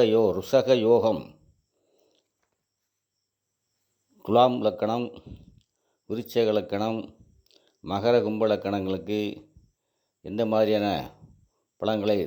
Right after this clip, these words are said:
தருவார் என்று இப்பொழுது பார்ப்போம். துலா லக்கணத்திற்கு செவ்வாய் லக்கணாதிபதி சுக்கிரன், சுக்கிரனின் எதிரியாகி, இரண்டு, ஏழாம் பாவங்கள் எனப்படும் மாரக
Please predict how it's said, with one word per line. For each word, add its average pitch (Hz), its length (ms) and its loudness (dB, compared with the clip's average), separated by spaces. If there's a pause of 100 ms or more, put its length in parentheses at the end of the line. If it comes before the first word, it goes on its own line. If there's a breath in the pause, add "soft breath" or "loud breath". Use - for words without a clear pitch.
தருவார் 104 400 0
என்று 95 320 0 (1000)
இப்பொழுது 98 400 -2
பார்ப்போம். 85 440 -2 (2500)
துலா 117 260 4
லக்கணத்திற்கு 117 720 -2 (1000)
செவ்வாய் 120 520 2
லக்கணாதிபதி 120 640 -2
சுக்கிரன், 120 680 -4 (300)
சுக்கிரனின் 123 500 -4
எதிரியாகி, 113 680 0 (960)
இரண்டு, 131 480 0 (540)
ஏழாம் 123 420 4
பாவங்கள் 120 400 2
எனப்படும் 113 760 -2 (260)
மாரக 120 400 4